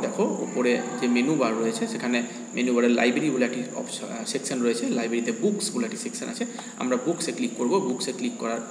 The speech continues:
পরেই কিন্তু আমাদের নিচের দিকে scroll করতে হবে। নিচের দিকে scroll করলে আমরা দেখতে পাচ্ছি book and journals। Book and journals এখানে, আহ, বলা হচ্ছে for online search visit,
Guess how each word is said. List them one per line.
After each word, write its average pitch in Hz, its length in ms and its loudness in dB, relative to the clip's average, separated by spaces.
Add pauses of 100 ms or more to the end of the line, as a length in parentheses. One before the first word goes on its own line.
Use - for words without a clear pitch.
(320)
পরেই - 200 4 (100)
কিন্তু 185 320 0 (120)
আমাদের 117 340 0 (400)
নিচের 123 360 2
দিকে 123 180 -2
scroll 131 360 2
করতে 160 280 -2
হবে। 262 140 0
নিচের 127 240 -2
দিকে 120 180 -4
scroll 165 340 0
করলে 139 400 2 (300)
আমরা 127 180 0
দেখতে 123 260 -2
পাচ্ছি 139 280 0 (120)
book 190 200 2
and 123 460 -2
journals। 131 520 -2 (500)
Book 160 160 0
and 127 320 0
journals 135 460 0
এখানে, 139 300 0
আহ, 120 480 -4
বলা 120 160 4
হচ্ছে 135 260 0
for 123 200 0
online 120 500 0
search 113 340 -4
visit, 147 300 2